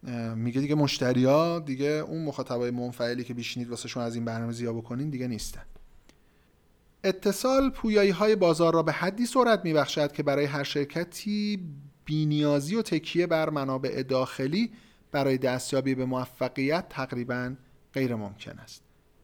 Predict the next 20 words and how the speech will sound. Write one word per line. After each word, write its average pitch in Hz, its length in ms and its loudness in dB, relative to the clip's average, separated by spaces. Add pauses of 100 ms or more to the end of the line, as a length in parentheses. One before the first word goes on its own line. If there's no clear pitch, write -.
(180)
هر 190 120 4
شرکتی 180 440 2
باید 170 280 6
با 156 100 4
این 151 100 0
واقعیت 135 460 4
روبرو 147 280 0
شود 110 320 -6
که 139 80 -6
برای 135 240 0
دستیابی 139 560 0
به 180 100 0
پیروزی 170 440 -4
باید 160 420 2
با 151 120 0
طرف‌های 151 640 0
بیرونی 135 440 0
نیز 123 200 -6
همکاری 117 440 -4
کند 101 360 -10